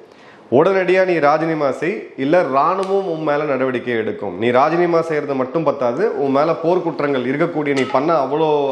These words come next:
அயோக்கியத்தனத்துக்கும் உனக்கு சட்டப்படி தண்டனை கொடுக்கணும்" அப்படின்னு சொல்லியிருக்காங்க. அவங்களுடைய டச் பாயிண்ட் எங்க, அந்த ராணுவத்துடைய டச் பாயிண்ட் எங்க அப்படின்னா, ஜாஃபர் எக்ஸ்பிரஸ் அந்த இன்சிடென்ட் உங்க எல்லாருக்குமே தெரியும். இருநூத்தி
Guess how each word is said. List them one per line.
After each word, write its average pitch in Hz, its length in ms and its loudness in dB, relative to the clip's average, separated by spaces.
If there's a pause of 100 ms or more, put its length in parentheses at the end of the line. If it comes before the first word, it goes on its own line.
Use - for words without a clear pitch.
அயோக்கியத்தனத்துக்கும் 143 920 -4 (440)
உனக்கு 143 260 2
சட்டப்படி 147 420 2
தண்டனை 151 360 2
கொடுக்கணும்" 120 500 -2 (100)
அப்படின்னு 127 320 0
சொல்லியிருக்காங்க. 113 480 0 (100)
அவங்களுடைய 135 720 0
டச் 165 380 -2
பாயிண்ட் 180 300 0
எங்க, 143 280 -2
அந்த 123 180 -2
ராணுவத்துடைய 147 440 -2
டச் 127 280 -6
பாயிண்ட் 143 260 -2
எங்க 127 220 0
அப்படின்னா, 107 440 0 (520)
ஜாஃபர் 170 340 4
எக்ஸ்பிரஸ் 139 360 -4
அந்த 135 120 -2
இன்சிடென்ட் 131 300 -2
உங்க 127 160 0
எல்லாருக்குமே 127 420 0
தெரியும். 104 280 -2 (420)
இருநூத்தி 196 540 4